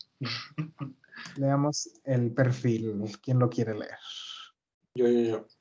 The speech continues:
Speaker 3: Ah, a ver. De momento. Ah, ok, ahí está. Perfil oficial. La forma Digicross de Luminamon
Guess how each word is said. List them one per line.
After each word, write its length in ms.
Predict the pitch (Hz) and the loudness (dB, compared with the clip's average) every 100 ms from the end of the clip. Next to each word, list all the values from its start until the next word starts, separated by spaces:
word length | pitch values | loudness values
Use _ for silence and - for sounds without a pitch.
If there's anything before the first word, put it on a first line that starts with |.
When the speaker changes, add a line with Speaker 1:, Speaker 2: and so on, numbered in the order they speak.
| _ _ _ _ _ _ _ - - _ _ _ _ | _ _ _ _ _ _ _ -20 -20 _ _ _ _
Speaker 3:
Ah, 600 | 135 135 127 120 117 113 | -4 -4 -2 -2 -2 -2
a 40 | 113 | -2
ver. 180 | 107 - - - - _ _ _ _ _ _ _ _ _ _ _ _ _ - | 0 -2 -6 -18 -20 _ _ _ _ _ _ _ _ _ _ _ _ _ 2
De 160 | 127 | 8
momento. 600 | 127 123 107 104 - 110 117 - - - - | 10 10 6 2 -4 -6 -8 -16 -10 -4 0
Ah, 320 | 127 123 120 | 2 2 2
ok, 120 | 110 | 2
ahí 80 | 107 | 2
está. 360 | 107 - - - - - - - | 0 -4 -8 -10 -16 -18 -4 6
Perfil 300 | 131 156 165 | 8 10 8
oficial. 580 | 143 - 117 107 107 - - - - - | 6 6 6 6 2 -6 -14 -14 -14 0
La 140 | 135 | 4
forma 340 | 131 156 160 170 | 6 8 10 10
Digicross 560 | 147 135 120 147 147 | 8 6 4 6 8
de 100 | 147 | 6
Luminamon 1000 | 143 131 127 127 123 120 127 143 156 160 | 6 4 4 4 4 6 6 6 6 4